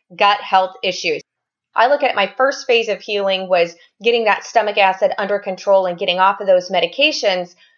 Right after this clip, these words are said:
And that was wonderful, and I felt a lot better, but there was still multiple layers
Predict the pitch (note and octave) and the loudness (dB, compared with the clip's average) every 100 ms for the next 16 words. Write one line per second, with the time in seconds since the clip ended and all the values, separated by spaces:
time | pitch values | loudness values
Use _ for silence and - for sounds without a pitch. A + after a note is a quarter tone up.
0 | _ _ _ A3 A3 C4+ B3+ G#3 G3+ A3 | _ _ _ 0 2 2 2 0 0 0
1 | G#3+ G3+ F3 E3+ F3 G3+ F3+ - F3+ F#3+ | 0 0 0 0 2 4 4 2 -2 2
2 | A3 - F#3+ G#3 F3 D#3+ F#3 A3 G#3+ G3+ | 2 2 2 2 4 0 -2 -2 -2 -4
3 | - D4 C4 A3+ A#3 - G#3 F#3 F#3+ G#3 | 2 2 4 0 -2 -6 -2 2 2 2
4 | A3 | 0